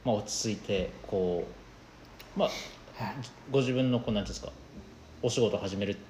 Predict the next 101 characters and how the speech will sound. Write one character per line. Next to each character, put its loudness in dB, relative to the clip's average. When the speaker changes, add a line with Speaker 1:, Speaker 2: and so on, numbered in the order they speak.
Speaker 1:
感 6
じ 0
な 2
ん 0
で -2
す -6
か？ -6
Speaker 2:
は -12
い。 -12
Speaker 1:
ど 4
ん 6
な 4
感 0
じ 0
の 2
生 4
活 0
を 0
さ -2
れ -2
て -12
た -10
ん -10
で -12
す -10
か？ -20
Speaker 2:
あ、 8
北 12
海 12
道 6
で 0
す -8
か？ 8
Speaker 1:
は 8
い。 2
Speaker 2:
北 8
海 12
道 12
は 12
だ 6
か 0
ら 2
そ 4
う 8
で 4
す 0
ね、 -2
最 12
初 8
に、 6
そ 8
の、 12
ま 8
あ、 -2
あ -2
の、 -4
ペ 8
ン 12
シ 6
ョ 8
ン 2
で、 -8
Speaker 1:
う -2
ん。 2
Speaker 2:
そ 4
こ 12
で 12
パ 8
ン 12
を 6
学 2
ん 0
だ 0
ん 0
で -6
す -8
よ。 -14
Speaker 1:
あ、 -2
そ -4
う 2
な -2
ん -4
で -8
す -12
か。 -8
Speaker 2:
そ 8
う 10
で 8
す。 -6
あ 8
の、 4
ふ-、 -10
富 12
良 12
野 12
に、 8
富 8
良 8
野 8
で 8
定-、 6